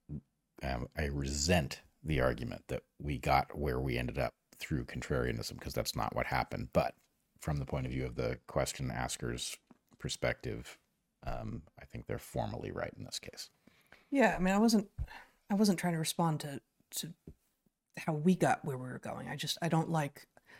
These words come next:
Speaker 2: I don't like to ever see the conflation
Speaker 1: Mm-hmm.
Speaker 2: of, um, contrarianism with skepticism. And I think,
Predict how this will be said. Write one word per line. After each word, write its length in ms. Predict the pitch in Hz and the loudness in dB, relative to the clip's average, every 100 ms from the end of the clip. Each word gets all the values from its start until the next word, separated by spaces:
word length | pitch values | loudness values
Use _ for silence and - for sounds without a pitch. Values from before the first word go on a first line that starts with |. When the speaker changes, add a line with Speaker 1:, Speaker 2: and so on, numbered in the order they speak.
| - - _ - | -20 -20 _ 6
Speaker 2:
I 80 | 208 | 8
don't 180 | 220 | 8
like 180 | 196 180 | 6 4
to 140 | - 175 | 2 2
ever 140 | 175 | 2
see 140 | - | 4
the 120 | 151 147 | 0 -2
conflation 520 | 160 - 160 139 - - _ _ _ _ _ - | -8 -4 -4 -4 -8 -16 _ _ _ _ _ 2
Speaker 1:
Mm-hmm. 60 | |
Speaker 2:
of, 440 | 165 147 135 - - - | 4 4 0 -10 -8 -4
um, 400 | 151 123 113 - _ _ _ _ _ _ - - | -4 -6 -12 -18 _ _ _ _ _ _ -18 -6
contrarianism 800 | 165 160 170 160 151 139 - 143 | -4 0 0 2 0 0 -2 -2
with 120 | 143 | -6
skepticism. 720 | - 175 - 175 185 - 156 - | -4 -2 -2 -4 -4 -4 -6 -6
And 120 | 165 | -4
I 80 | 156 | -4
think, 400 | - 147 - | -2 -4 -6